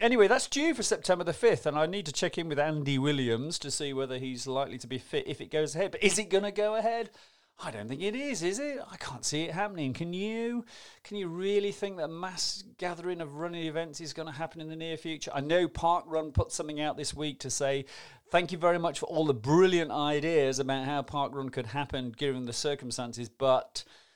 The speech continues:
they've decided, quite rightly in my opinion, that it's just puts so much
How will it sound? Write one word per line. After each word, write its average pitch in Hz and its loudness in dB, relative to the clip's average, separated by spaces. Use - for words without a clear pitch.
they've 123 -2
decided, 123 -2
quite 226 2
rightly 180 6
in 131 2
my 139 -2
opinion, 127 -4
that 120 -2
it's 120 -8
just 208 -2
puts - 0
so 208 4
much 151 0